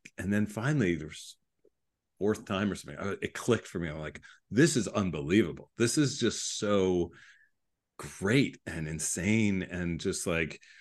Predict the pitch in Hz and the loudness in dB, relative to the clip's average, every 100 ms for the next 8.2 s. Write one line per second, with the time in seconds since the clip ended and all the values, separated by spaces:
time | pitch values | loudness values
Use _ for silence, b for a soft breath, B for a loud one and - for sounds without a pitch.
0 | b b _ - 90 90 92 98 101 98 | b b _ -8 -4 -2 0 2 0 -2
1 | - 101 - - - _ _ _ _ _ | -2 -4 -4 -18 -20 _ _ _ _ _
2 | 104 110 120 90 87 82 85 98 - 80 | 0 4 4 2 0 0 0 0 0 0
3 | 101 - 87 71 80 71 - 80 73 - | 0 2 0 0 -4 -8 -8 -6 -6 -10
4 | - _ - 104 131 131 101 85 78 - | -18 _ 0 4 6 6 4 0 -4 -8
5 | - - - - 95 78 71 - - _ | -10 -16 -12 2 2 2 -4 -8 -18 _
6 | 98 85 80 87 98 92 - - 151 131 | -2 -2 -2 -2 -2 -2 -2 2 4 4
7 | 139 120 101 98 95 - 107 98 95 87 | 6 2 4 0 -4 -2 2 4 4 2
8 | 87 80 | 0 -2